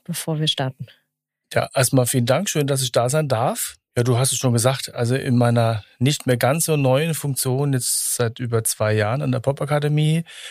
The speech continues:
Speaker 2: Davor allerdings auch schon gute fünfzehn Jahre im Aufsichtsrat. Ein bisschen ungewöhnlich, normalerweise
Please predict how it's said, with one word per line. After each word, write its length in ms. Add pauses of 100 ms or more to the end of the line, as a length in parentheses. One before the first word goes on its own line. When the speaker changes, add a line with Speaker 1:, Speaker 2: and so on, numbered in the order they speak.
(180)
Speaker 2:
Davor 560
allerdings 400
auch 180
schon 540
gute 320
fünfzehn 560
Jahre 420
im 160
Aufsichtsrat. 800
Ein 60
bisschen 200
ungewöhnlich, 540
normalerweise 760